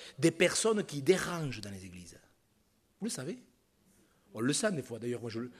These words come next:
je le sais. Moi, quand quelqu'un dérange, en principe, il y a toujours un ancien qui vient me dire, « Monsieur Hugo, vous n'avez pas été dérangé ? » On, on le sait. Il y a des gens qui ne se rendent pas compte, mais je peux vous dire qu'il y a des gens qui dérangent par leurs pleurs. Parce qu'il y a des pleurs, des fois, qui sont des pleurs spontanés. Quelqu'un peut pleurer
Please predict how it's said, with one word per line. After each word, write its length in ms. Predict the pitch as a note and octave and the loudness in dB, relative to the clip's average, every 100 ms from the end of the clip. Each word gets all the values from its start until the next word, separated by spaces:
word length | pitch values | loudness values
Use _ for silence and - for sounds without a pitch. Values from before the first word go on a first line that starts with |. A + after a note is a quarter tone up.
| - - | -20 -20
je 140 | - C#3 | -2 2
le 100 | E3 | 4
sais. 160 | - | 2
Moi, 120 | D#3 C3 | -2 0
quand 100 | D3+ | 2
quelqu'un 260 | D3 D3+ | 4 4
dérange, 360 | C#3 C3 D#3 F3+ | 2 2 0 -2
en 80 | F3 | -2
principe, 240 | D3 C#3 | -4 -2
il 40 | F3 | -4
y 20 | |
a 40 | |
toujours 280 | - G3+ F#3+ | -2 0 0
un 100 | F3 | 0
ancien 260 | D#3+ F3+ F3+ | -2 -4 -4
qui 120 | D3+ | -2
vient 80 | D#3 | -2
me 100 | C#3+ | -2
dire, « 80 | D3 | -2
Monsieur 180 | C3+ | -4
Hugo, 180 | C#3+ D#3+ | -4 -4
vous 60 | C#3 | -4
n'avez 120 | C3+ | -4
pas 100 | D3 | -4
été 140 | C#3 B2 | -4 -6
dérangé ? » 380 | A#2 A#2 D3 - - _ | -6 -8 -10 -14 -20 _
On, 120 | - - | -12 -6
on 40 | |
le 100 | A2+ G#2 | -6 -6
sait. 160 | - - _ _ _ - - | -10 -20 _ _ _ -20 -8
Il 40 | C3+ | -4
y 20 | |
a 40 | |
des 80 | C3 | 0
gens 80 | D3+ | 0
qui 60 | |
ne 40 | B2 | -2
se 100 | C3 | -4
rendent 160 | B2 | -4
pas 80 | B2 | -6
compte, 300 | - F3 F#3 G#3 - | -6 -6 -8 -14 -10
mais 80 | |
je 100 | A#2+ | -8
peux 120 | C3 D3+ | -6 -6
vous 140 | C#3 | -4
dire 120 | F3 | -4
qu'il 80 | F3 | -4
y 40 | |
a 20 | C3+ | -6
des 120 | C3+ | -6
gens 220 | D#3 E3+ | -6 -8
qui 180 | - B2 | -10 -14
dérangent 640 | A2+ C#3 E3 B2+ C3+ C#3 - - - - | -2 2 2 0 -6 -8 -12 -18 -20 -6
par 160 | D#3 | 0
leurs 240 | E3 F#3+ F#3+ | 4 2 4
pleurs. 240 | D#3 D3 | 4 4
Parce 140 | F3+ F#3 | 2 -2
qu'il 60 | |
y 40 | A3+ | 0
a 80 | |
des 20 | G#3 | 0
pleurs, 220 | F#3+ E3 | 2 2
des 100 | C3+ | 0
fois, 160 | - | -4
qui 120 | B2+ B2 | -6 -6
sont 140 | C3 | -6
des 100 | A#2 | -6
pleurs 180 | B2+ A#2 | -4 -4
spontanés. 480 | - B2 C#3 G#3+ - - - - | -2 -2 0 -2 -2 -8 -16 2
Quelqu'un 380 | F3+ F3+ G#3+ F#3+ | 4 6 6 4
peut 180 | E3 | 4
pleurer 760 | D3 D3 C#3+ B2+ D3+ G#3+ E4 | 2 4 6 6 4 2 0